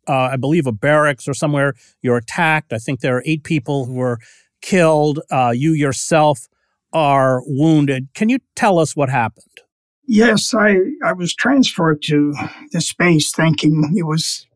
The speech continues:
Speaker 2: near Saigon. I would be safe there, but then I learned there was no safe place to be in Vietnam. And one night,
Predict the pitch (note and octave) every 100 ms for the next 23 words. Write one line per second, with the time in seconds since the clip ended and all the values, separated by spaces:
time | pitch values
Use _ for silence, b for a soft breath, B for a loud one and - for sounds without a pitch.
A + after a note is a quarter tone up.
0 | - G3+ D#3+ D3+ - F#3 E3 E3 D#3+ D#3+
1 | E3 D#3+ E3 D#3 D#3+ - F3 E3+ - D#3+
2 | D#3+ E3 D3+ F3+ E3+ E3 E3+ F3 F#3 F#3+
3 | F3+ E3+ A3 E3 D#3+ E3 F3+ E3 - E3
4 | D3+ D#3+ D#3+ - D#3 E3 E3+ E3 E3 D#3
5 | D3+ D3 E3 D3+ C#3+ D#3+ - B B B
6 | B B B B B _ _ - F3+ F#3+
7 | F#3 F3+ F3 F3+ F3+